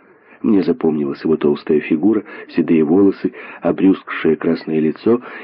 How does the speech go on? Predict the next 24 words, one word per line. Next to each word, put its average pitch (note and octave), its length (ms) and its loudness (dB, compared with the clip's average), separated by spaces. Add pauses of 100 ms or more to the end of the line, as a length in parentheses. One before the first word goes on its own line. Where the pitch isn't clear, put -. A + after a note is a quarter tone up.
и - 80 0
тяжёлые F#2 480 4
мешки - 340 0
под - 200 -2
глазами. C#2+ 560 -4 (560)
Он F3+ 140 2
был D3+ 180 6
банкир A#2 480 2
с - 80 -8
американского F#2 640 2
Среднего D#2 440 0
Запада B2 440 0 (360)
и - 80 2
после C#3+ 380 2
биржевого G#2 680 4
краха C#3+ 420 0
уехал D3+ 560 2
из G2+ 100 -4
родного C#3+ 400 -2
города, A#2 380 2
чтобы D#2 320 -2
избежать G2+ 480 -2 (340)
судебного D#2 520 0
расследования. - 920 -8